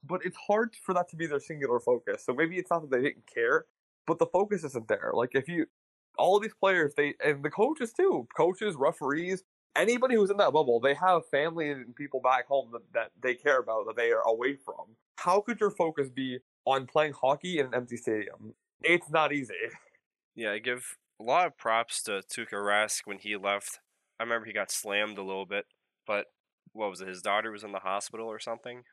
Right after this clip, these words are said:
Speaker 1: He had a family emergency, and basically he needed to go home, which I had no issues with. I, Ben Bishop, I don't think even had any issues, and he just didn't want to play, and I have no issue with that. I have no issue with any player. If their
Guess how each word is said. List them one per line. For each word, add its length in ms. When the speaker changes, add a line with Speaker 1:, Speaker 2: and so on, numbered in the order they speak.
Speaker 1:
He 180
had 120
a 80
family 300
emergency, 840
and 600
basically 580
he 100
needed 220
to 60
go 200
home, 260
which 360
I 100
had 160
no 160
issues 220
with. 180
I, 420
Ben 260
Bishop, 360
I 100
don't 240
think 240
even 240
had 220
any 140
issues, 280
and 100
he 80
just 160
didn't 140
want 180
to 40
play, 200
and 80
I 100
have 120
no 440
issue 280
with 120
that. 240
I 120
have 140
no 140
issue 140
with 100
any 200
player. 360
If 140
their 200